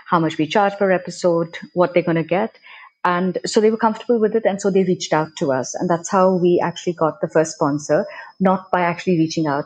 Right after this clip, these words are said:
And I, honestly, I feel that if we had to reach out to people earlier, we would have got a sponsor much sooner. But we've learned from it.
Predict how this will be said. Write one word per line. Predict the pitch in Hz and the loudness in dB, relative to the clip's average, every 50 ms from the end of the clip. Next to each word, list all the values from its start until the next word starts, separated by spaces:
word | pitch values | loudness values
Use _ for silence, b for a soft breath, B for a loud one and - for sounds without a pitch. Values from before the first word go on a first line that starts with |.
| - - | -4 -4
And | - 180 175 175 170 165 170 - - | -4 -2 -2 -2 -4 -6 -8 -8 -2
I, | - 196 - - | -2 -2 0 0
honestly, | - 190 208 214 - - 226 190 | 0 0 0 0 -2 0 2 2
I | 196 | 0
feel | 190 - 208 196 208 202 | 0 0 0 0 2 2
that | - - - | 0 0 -2
if | 185 - - - | -4 -6 -2 -2
we | 190 | 0
had | 185 190 202 196 | 0 0 -2 -4
to | - 185 | -4 -2
reach | 170 165 165 - | -2 -2 -2 -4
out | 170 165 | -6 -6
to | 185 | -6
people | - - 160 160 - 175 180 170 - - - _ _ - | -6 -6 -6 -4 0 0 0 0 0 -4 -8 _ _ 2
earlier, | 165 160 156 151 160 175 208 269 330 381 - _ B B B B B B B B - 170 | 4 4 4 4 4 2 2 0 0 -2 -6 _ B B B B B B B B 0 2
we | 196 196 | 2 4
would | 175 185 | 4 4
have | 170 165 175 170 160 160 - - _ _ - | 2 2 2 0 0 -2 -10 -18 _ _ -2
got | - 180 170 | 0 2 2
a | 170 | 2
sponsor | 165 - - 170 151 151 - 165 | -2 -2 -2 -2 -2 0 0 0
much | 160 151 151 - | 0 0 -2 -4
sooner. | - - 151 139 135 131 139 143 B B B B B | -6 -4 -2 -2 -2 -2 -6 -8 B B B B B
But | - 233 | 0 2
we've | 220 262 254 196 | 4 4 2 4
learned | 190 170 156 156 151 - | 4 2 2 2 -2 -4
from | - 160 139 131 | -4 -4 -4 -4
it. | 131 - - | -6 -8 -12